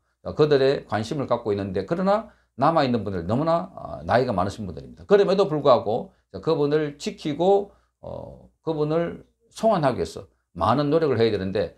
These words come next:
그 전에 정권은 있는 국민도 북한에 의해서 이 처참하게 희생될 때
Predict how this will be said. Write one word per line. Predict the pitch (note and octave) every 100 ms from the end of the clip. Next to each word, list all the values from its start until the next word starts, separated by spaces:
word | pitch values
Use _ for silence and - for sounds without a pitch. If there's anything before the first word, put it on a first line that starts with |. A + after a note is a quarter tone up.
| _ -
그 | D3+
전에 | G3 A3
정권은 | F3+ C3 A#2+ F#2+ - _ -
있는 | C#3+ G3 A#3
국민도 | A#3 B3+ B3+ G#3+ G3 G3+ - A#2+
북한에 | F#3+ F#3+ F#3
의해서 | C3+ C#3+ C#3 - - _ -
이 | G2+ G2
처참하게 | E3 - F#3+ F#3+ E3
희생될 | G#3+ F3+ D#3 B2+ -
때 | G2 E2